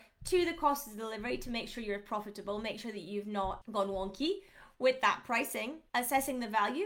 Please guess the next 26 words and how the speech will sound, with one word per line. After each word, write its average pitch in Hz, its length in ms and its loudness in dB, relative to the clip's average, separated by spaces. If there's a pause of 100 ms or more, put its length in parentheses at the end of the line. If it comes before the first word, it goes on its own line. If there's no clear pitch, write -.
making 254 300 -4
sure 277 120 0
the 247 100 0
value 233 320 2
is 214 120 -4
layered 208 240 -2
in, 320 120 2 (380)
making 269 300 4
sure 254 160 0
it's - 120 -2
at - 60 -12
the 196 80 0
right 254 300 2
place 277 220 0
to 233 140 -6
attract - 460 0
the 208 60 -12
type 269 320 0
of 277 100 -14
person 262 300 -2
that 208 140 -6
you 254 100 -2
want 240 160 -2
to - 80 -16
work 208 240 -2
with, - 120 0